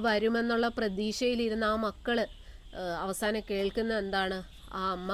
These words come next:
മരണപ്പെട്ടു എന്നുള്ളൊരു വാർത്തയാണ് കേൾക്കുന്നത്. ഇത്രയും ദിവസമായിട്ട് പോലും ആ അമ്മയെ അവസാനമായിട്ടൊന്ന്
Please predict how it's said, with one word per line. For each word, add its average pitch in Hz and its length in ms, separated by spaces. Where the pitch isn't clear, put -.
മരണപ്പെട്ടു 190 580
എന്നുള്ളൊരു 185 440
വാർത്തയാണ് 175 560
കേൾക്കുന്നത്. 160 460
ഇത്രയും 202 280
ദിവസമായിട്ട് 214 640
പോലും 208 280
ആ - 100
അമ്മയെ 202 320
അവസാനമായിട്ടൊന്ന് 196 720